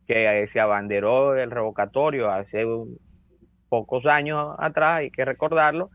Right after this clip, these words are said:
y, y casualmente en aquel mismo dos mil dieciséis, y luego de la misma, eh, eh, del mismo calvario, terminó nuevamente en nada. Es decir, que el revocatorio como tal,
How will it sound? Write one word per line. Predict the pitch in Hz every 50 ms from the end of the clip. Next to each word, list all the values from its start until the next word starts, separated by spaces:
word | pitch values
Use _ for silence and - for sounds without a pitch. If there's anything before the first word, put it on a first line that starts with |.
| - _ _ _ _ _ _ _
y, | - 147 151 156 151 147 139 135 135 131 -
y | - 127 127 123 110
casualmente | - 120 110 - 120 120 135 160 165 - - 127
en | 107
aquel | 95 - 113 113
mismo | 123 127 139 147
dos | 143 127
mil | 131 131 127 131
dieciséis, | 139 143 165 160 180 165 160 165 170 175 - - _ _ _ _
y | - 151 165 165 170 165 160 156 147 147 143 139 131 127 120 117 120 -
luego | 127 139 143 143 143 139 160 170 175
de | 175 165 156 151 143 135 131 131
la | 135 139 139
misma, | 139 143 151 143 139 139 151 160 160 156 151 147 143 139 135 131 127 120 117 - - -
eh, | 127 127 117 113 127 127 123 120 117 113 110 107
eh, | -
del | - 127 131 131 131
mismo | 147 156 147 156 165 175 170 160 151 139 127 120 - _ _ _ _ _ _ _ _ _
calvario, | _ 139 139 135 135 131 131 139 165 175 170 156 147 139 139 156 175 - - _ _ _ _ _ _ _ _ - - -
terminó | - 123 123 113 113 110 110 113 120
nuevamente | 123 120 123 123 123 123 123 120 117 113 117 127 117
en | 113 123
nada. | 147 180 208 185 120 - - _ _ _ _ _ _ _ _
Es | 131 139
decir, | 160 190 196 - 190 202 196 190 -
que | - 170 156 139 - - _ _ _ _ _ -
el | 143 156 160
revocatorio | 165 160 151 147 127 - 127 123 - - 196 226 233 233 233 -
como | - 214 220 208 208 190 -
tal, | 165 143 127 120 120 151 214